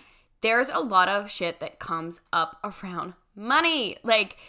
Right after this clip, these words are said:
we all have something around money. And I know for myself, I've been working on this for two years. For two years, I've been working on money mindset, manifestation, working on my finances, and really just being aware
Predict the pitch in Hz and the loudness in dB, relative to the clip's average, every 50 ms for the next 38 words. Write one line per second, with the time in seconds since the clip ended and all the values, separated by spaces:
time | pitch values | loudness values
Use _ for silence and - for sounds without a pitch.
0 | - - _ - - 220 262 - - - - 196 226 226 247 254 254 - 226 214 | -20 -20 _ -12 -8 -8 -8 -8 -2 4 6 6 8 8 8 6 6 6 6 6
1 | 214 214 208 - 202 185 185 - 175 170 - - 175 170 170 165 156 156 160 165 | 6 6 2 -2 -4 -4 -4 -4 -8 -8 -8 -8 -6 -2 -2 0 -2 -2 -4 -4
2 | 156 - - - - - - - 190 185 180 170 160 196 226 240 247 247 240 220 | -6 -8 -8 -12 -18 -8 -4 -2 -2 0 4 6 6 6 6 6 4 2 2 2
3 | - 208 190 185 185 185 180 208 196 190 185 175 170 170 175 226 247 226 202 202 | 0 -4 -2 -2 -2 0 2 2 2 4 4 2 2 0 -2 -6 -4 -2 -2 -2
4 | 202 240 233 226 214 220 220 214 202 202 - - - 175 165 151 - - - - | -2 -4 -4 -2 -2 -2 -2 -4 -6 -6 -6 -8 -6 -4 -4 -4 -6 -12 -14 -8
5 | - 240 240 240 247 247 247 240 - - _ _ _ - 156 156 160 165 175 208 | -6 -6 -4 -4 -4 -6 -6 -8 -10 -14 _ _ _ -20 -20 -20 -20 -12 -6 -2
6 | 254 269 285 285 269 240 208 170 143 104 165 175 175 185 - _ _ _ - 185 | 0 2 4 4 4 4 2 2 0 -4 -8 -14 -16 -18 -20 _ _ _ -14 -14
7 | 185 - - - 262 262 277 262 262 254 247 214 185 165 160 - - - 202 190 | -12 -12 -10 -8 -6 -4 -4 -4 -2 -2 -2 -2 -4 -4 -6 -6 -4 -4 -2 -2
8 | 190 185 180 175 180 175 175 180 180 - - 160 175 160 160 160 156 - _ _ | -4 -6 -6 -6 -6 -6 -6 -8 -10 -6 -4 -2 -2 -2 -2 -4 -10 -16 _ _
9 | _ - 165 170 185 196 208 208 202 190 175 170 170 165 - 175 165 160 160 - | _ -14 -8 -4 -2 -2 -2 -2 -2 -2 -2 -4 -4 -6 -6 -4 -4 -4 -4 -6
10 | - _ _ - - 185 185 185 180 165 170 170 - 170 143 151 - 165 156 151 | -10 _ _ -16 -12 -10 -8 -8 -8 -10 -10 -8 -8 -8 -8 -8 -8 -10 -10 -10
11 | 151 156 - - 175 175 196 196 190 196 180 180 175 175 170 165 170 - 165 160 | -10 -12 -12 -14 -8 -6 -4 -4 -4 -4 -4 -4 -4 -4 -4 -6 -6 -6 -6 -6
12 | 156 156 160 160 - 170 165 160 175 170 165 160 180 180 185 196 190 185 180 180 | -6 -8 -10 -10 -10 -10 -10 -8 -8 -10 -8 -6 -6 -4 -4 -4 -6 -8 -10 -10
13 | - - 185 185 175 - - - 165 156 156 160 180 180 180 165 160 147 - | -10 -8 -8 -8 -8 -10 -10 -12 -14 -12 -8 -4 -2 0 0 0 -2 -2 -4